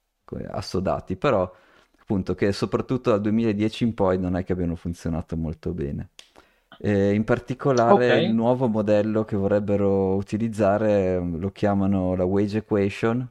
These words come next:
Speaker 1: in cui sostanzialmente tu vai a vedere la proiezione del, della crescita dei salari futuri come una, un'equazione che dipende dal salario passato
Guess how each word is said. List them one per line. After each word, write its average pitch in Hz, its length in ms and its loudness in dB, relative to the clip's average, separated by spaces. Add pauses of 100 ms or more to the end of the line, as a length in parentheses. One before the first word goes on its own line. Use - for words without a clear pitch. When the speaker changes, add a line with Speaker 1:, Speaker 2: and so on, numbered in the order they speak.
(100)
Speaker 1:
in 101 120 -2
cui 98 180 -4
sostanzialmente 98 1080 0 (720)
tu 117 180 -2
vai 110 220 4
a 110 60 4
vedere 104 760 2
la 98 140 -2
proiezione 123 800 0
del, 98 460 2
della 92 380 -2
crescita 104 420 -2
dei 95 120 0
salari 95 400 0
futuri 117 680 -2 (180)
come 95 220 -2
una, 92 280 0
un'equazione 107 720 0
che 107 100 -2
dipende 92 440 -2
dal 90 200 -2
salario 101 420 -2
passato 135 800 -2